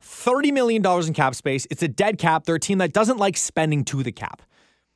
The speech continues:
They didn't do a whole lot. They traded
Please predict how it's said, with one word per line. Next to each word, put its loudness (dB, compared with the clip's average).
They 0
didn't 2
do 4
a 2
whole -2
lot. -10
They -4
traded 0